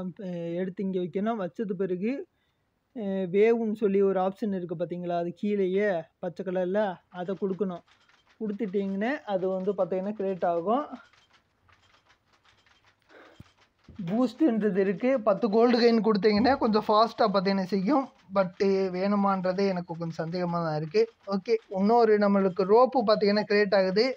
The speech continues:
ஒரு மூணு ரோப் இருந்தா ஒரு cloth பாத்தீங்கன்னா create ஆகும். பொறுத்திருந்து பாருங்க. அப்படி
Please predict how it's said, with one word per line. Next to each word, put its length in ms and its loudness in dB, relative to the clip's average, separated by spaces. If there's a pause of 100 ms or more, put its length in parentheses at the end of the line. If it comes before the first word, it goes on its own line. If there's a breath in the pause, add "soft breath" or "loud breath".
(680)
ஒரு 140 2
மூணு 360 2
ரோப் 300 4
இருந்தா 460 4
ஒரு 240 0
cloth 420 2
பாத்தீங்கன்னா 380 0
create 300 -2
ஆகும். 280 0 (1800)
பொறுத்திருந்து 600 2
பாருங்க. 420 2
அப்படி 220 2